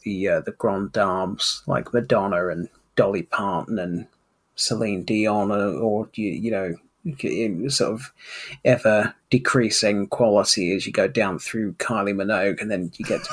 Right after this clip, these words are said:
Britney <laughs> Spears <laughs> you know, and, and Little Mix and all that old shit.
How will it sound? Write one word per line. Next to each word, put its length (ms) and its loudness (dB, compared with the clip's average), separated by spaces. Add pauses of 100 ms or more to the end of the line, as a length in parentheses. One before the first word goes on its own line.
(100)
Britney 220 2
<laughs> 480 2
Spears 540 4
<laughs> 40 4
you 120 6
know, 200 2 (140)
and, 200 6 (240)
and 320 6 (340)
Little 240 8
Mix 360 4
and 260 8
all 160 10
that 200 8 (540)
old 200 4
shit. 360 2